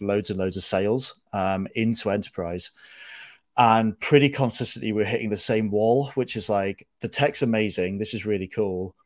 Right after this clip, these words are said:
Um, we love the user experience. We love, like, putting, um, data at the, at the power of individuals. Like, one of the interesting things when you're speaking to companies is, like, they're still made up of individuals and they still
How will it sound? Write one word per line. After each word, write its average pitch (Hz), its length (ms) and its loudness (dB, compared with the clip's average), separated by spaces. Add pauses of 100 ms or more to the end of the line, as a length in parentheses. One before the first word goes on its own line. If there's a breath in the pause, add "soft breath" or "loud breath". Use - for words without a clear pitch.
(340)
Um, 101 280 -2
we 107 180 -2
love 123 220 2
the 127 80 -2
user 113 240 0
experience. 92 640 -4
We 104 120 -4
love, 113 340 -2
like, 101 360 -4 (140)
putting, 101 640 -2 (580)
um, 95 600 -2
data 107 280 -2
at - 60 -10
the, 120 120 -6
at 101 120 -8
the - 80 -8
power 107 300 0
of 95 100 -4
individuals. 101 560 -4
Like, 110 180 -2
one 107 140 -2
of 104 80 -2
the 107 60 0
interesting 110 380 -4
things 104 260 -6
when 95 100 -4
you're 95 120 -4
speaking 104 420 -6
to - 100 -8
companies 98 560 -4
is, 98 160 -4
like, 95 220 -4 (420 loud breath)
they're 107 100 2
still 131 240 4
made 113 200 4
up 113 100 -2
of 104 120 -4
individuals 98 680 -2
and 98 140 -2
they 101 80 -2
still 107 460 0